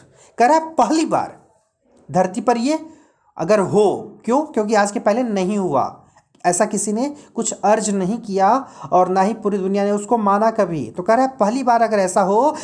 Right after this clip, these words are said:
"Let's not speak in any language", चलो हम किसी भाषा में बात न करें। Any language का मतलब, जैसा कि तुमको पता है, पूरी दुनिया में तमाम लैंग्वेजेस बोली जाती हैं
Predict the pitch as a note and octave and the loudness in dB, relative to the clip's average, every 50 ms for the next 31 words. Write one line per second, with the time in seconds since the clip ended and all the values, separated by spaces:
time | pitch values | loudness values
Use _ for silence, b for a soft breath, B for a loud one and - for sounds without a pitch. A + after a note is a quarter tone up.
0 | B B B A#3+ C4 C4 - A3+ G3+ A3 B3+ D4 D4+ D4 - - - D4 C4+ C4+ | B B B 0 0 0 -2 -2 0 2 2 2 0 -2 -4 -6 -4 -6 -4 -4
1 | C#4 C4+ C4 - - - A#3+ B3+ C#4+ D4 C#4+ B3+ A#3 G#3+ A3 A#3 A3+ F#3+ D#3 A#2+ | -4 -4 -6 -6 -2 -2 0 0 0 0 -2 0 0 0 0 -2 -2 -4 -4 -6
2 | G2+ - - - - - - _ _ _ - _ _ _ - - - - - - | -8 -8 -12 -14 -14 -16 -20 _ _ _ -20 _ _ _ -20 -20 -20 -20 -20 -20
3 | - - - - _ _ b b b b b b b - G3+ G#3 A3 C4 C#4+ C#4 | -20 -20 -20 -20 _ _ b b b b b b b -2 0 2 2 2 2 2
4 | A3+ C4 C#4 C#4 B B B B B - G#3+ - - C4 C#4+ D4 D4 B B B | 0 0 -2 -4 B B B B B -6 -4 -2 -2 -2 -2 -4 -6 B B B
5 | - C#3+ - F3 G3+ A3+ A#3+ A#3+ - - C#4+ C#4 C#4 C#4 C4+ G#3+ G#3 G#3 G#3 G#3 | -12 -8 -4 0 4 4 4 4 2 2 2 2 2 2 0 0 2 2 2 2
6 | G#3 G3 F3+ E3 D#3 - D#3+ C3+ B2 G#2 - - - - _ - _ _ _ _ | 0 -2 -4 -4 -4 -4 -6 -6 -6 -8 -14 -16 -20 -20 _ -20 _ _ _ _
7 | _ - - G#3 B3 D4 C#4+ D4 C#4 C4+ B3+ C4+ C4+ - - C4+ C4 B3+ B3 - | _ -4 -2 -2 0 0 2 2 2 2 0 -4 -4 -2 0 0 2 0 0 -2
8 | - C4 C4 F#3+ F#3+ F3+ F#3 G3 F#3 - - G3+ F#3+ F#3+ G#3 G3 - G#3+ G#3 A#3+ | -2 -2 -2 0 -2 0 0 -2 -2 -2 -4 -4 -2 -2 -2 0 0 0 2 4
9 | A#3+ A#3 A3+ A3+ G#3+ G3+ F#3 F#3+ F#3+ G3+ G3+ G3 G3+ G3+ G3+ - F#3+ G#3 A3 A#3 | 4 4 2 0 -2 -4 -2 -2 -2 -2 -2 -2 -4 -2 -2 -2 0 2 2 2
10 | A#3 A3+ A3 A3 A3 G#3+ G#3+ G#3 A3+ G3+ F#3+ - A3+ A3+ A#3 G3+ A#3 A3+ A3 A3 | 2 2 0 0 0 -2 -6 -6 -8 -6 -4 -2 -2 -2 0 0 0 0 0 -2
11 | A3+ A3+ A3 A3+ A#3 B3+ B3 - _ _ | -6 -6 -4 -4 -6 -6 -8 -14 _ _